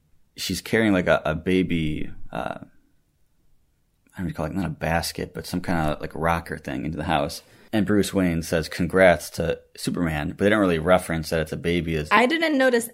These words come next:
Speaker 2: any of that. I didn't see that, and I just thought she was helping, you know,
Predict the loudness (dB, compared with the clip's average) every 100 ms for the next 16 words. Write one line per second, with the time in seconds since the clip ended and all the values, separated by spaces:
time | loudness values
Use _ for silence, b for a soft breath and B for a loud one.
0 | -6 -2 0 0 -2 -8 -8 -6 -6 0
1 | 0 0 -8 2 6 6 4 0 2 4
2 | 4 4 2 2 0 0 0 0 0 0
3 | -2 -2 -2 0 -2 -4 -10 B B _
4 | -2 0 0 0 -2 -6